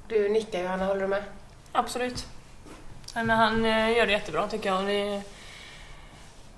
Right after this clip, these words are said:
Speaker 2: eh, vi är ett gött gäng och alla tar ju för sig och alla vågar ju liksom, så att han släpper ju loss oss,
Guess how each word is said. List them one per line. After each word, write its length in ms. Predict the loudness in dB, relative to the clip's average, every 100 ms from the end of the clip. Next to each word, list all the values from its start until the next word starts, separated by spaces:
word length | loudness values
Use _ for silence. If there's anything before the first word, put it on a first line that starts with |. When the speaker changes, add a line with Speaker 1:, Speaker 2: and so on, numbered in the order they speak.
| -18 -18 -18 -12
Speaker 2:
eh, 360 | -8 -6 -4 -4 2
vi 160 | 8
är 60 | 8
ett 80 | 8
gött 200 | 4 6
gäng 260 | 4 6
och 100 | 6
alla 220 | 8 8 4
tar 120 | 2
ju 60 | 2
för 200 | 2 0
sig 140 | 2
och 40 | 2
alla 200 | 4 4
vågar 340 | 2 0 0
ju 140 | 0
liksom, 380 | -2 -4 -4 -4
så 80 | -4
att 100 | -2
han 420 | 0 0 0 -2
släpper 300 | -2 -2 0
ju 60 | 0
loss 200 | 0 -2
oss, 180 | -4